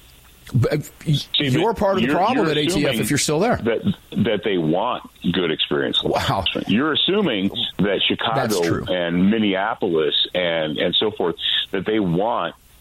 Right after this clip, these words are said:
Speaker 2: self-starters, motivated,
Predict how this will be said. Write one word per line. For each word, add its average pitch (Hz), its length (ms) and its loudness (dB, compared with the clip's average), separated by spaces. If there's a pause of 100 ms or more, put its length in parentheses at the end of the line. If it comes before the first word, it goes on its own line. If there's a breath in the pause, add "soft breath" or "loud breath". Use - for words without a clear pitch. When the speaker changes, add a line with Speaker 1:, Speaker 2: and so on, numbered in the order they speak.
(360)
Speaker 2:
self-starters, 104 920 0 (320 loud breath)
motivated, 101 1000 2